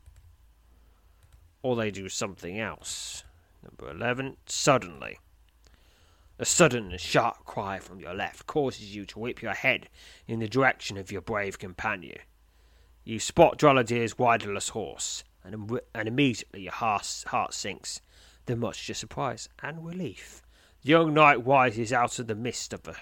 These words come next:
surge thick mist of the surging throng of Otrok, the blade of his sword glinting as he valiantly slashes out at his fearless enemies. In the next instant, your eyes are drawn to the foot of the grassy shelf,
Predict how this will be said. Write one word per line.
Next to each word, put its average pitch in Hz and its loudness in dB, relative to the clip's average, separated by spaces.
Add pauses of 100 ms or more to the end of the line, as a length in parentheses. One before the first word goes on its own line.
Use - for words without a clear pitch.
surge - -8 (840)
thick - -4
mist - -8
of 107 -10
the 95 -6
surging 107 0
throng 107 -2
of 95 -4
Otrok, - -8 (340)
the 113 -6
blade 120 2
of 104 -2
his 110 -6
sword 95 -4 (560)
glinting 131 -4
as - -10
he 117 -4
valiantly 120 0
slashes 135 -2
out 117 0
at - -14
his - -10
fearless 104 -6
enemies. 65 -8 (1500)
In 120 -4
the 127 2
next - -2
instant, 110 -8
your 107 -2
eyes 101 -2
are 101 -8
drawn 107 -4
to - -14
the - -16
foot - -8
of 107 -12
the 104 -8
grassy 104 -6
shelf, - -8